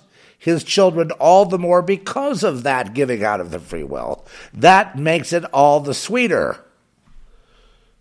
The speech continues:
The ones that do come, the ones that do obey, the ones that are in love with God and vice versa.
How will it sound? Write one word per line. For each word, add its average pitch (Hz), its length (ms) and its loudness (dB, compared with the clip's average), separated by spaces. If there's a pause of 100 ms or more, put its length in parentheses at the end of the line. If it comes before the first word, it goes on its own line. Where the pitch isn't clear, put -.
(160)
The 110 100 -2
ones 139 280 4
that 151 160 -4
do 202 200 0
come, 62 480 -10 (1040)
the 113 100 -2
ones 139 260 0
that 135 180 -4
do 165 200 0
obey, 90 480 -4
the 95 100 -6
ones 131 240 0
that 135 220 -6
are 151 480 2 (640)
in 131 200 0
love 113 540 -2 (120)
with - 160 -10
God 65 380 -6
and 90 180 -10
vice 78 260 -10
versa. - 440 -14